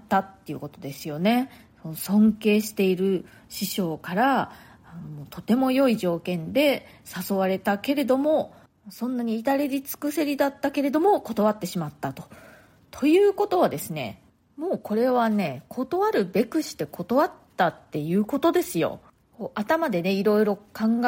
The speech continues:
えて、こう、条件面ではとても良かったけれども、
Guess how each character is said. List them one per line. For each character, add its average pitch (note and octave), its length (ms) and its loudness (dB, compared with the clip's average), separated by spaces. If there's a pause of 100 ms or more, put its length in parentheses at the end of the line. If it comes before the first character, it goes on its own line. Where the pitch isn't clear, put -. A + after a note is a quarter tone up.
え F#3 100 2
て、 E3 420 0
こ E3+ 180 -6
う、 E3+ 60 -4
条 B3+ 320 4
件 C4 340 0
面 F#3 240 0
で D#3+ 120 -2
は F#3+ 400 2 (260)
と G3+ 140 -14
て C#4 120 0
も D4+ 260 0
良 C4 140 2
か C4+ 120 -2
っ A#3 120 -2
た F#3+ 120 -6
け F3+ 100 -8
れ D#3+ 120 -6
ど D3 120 -10
も、 F#3 380 2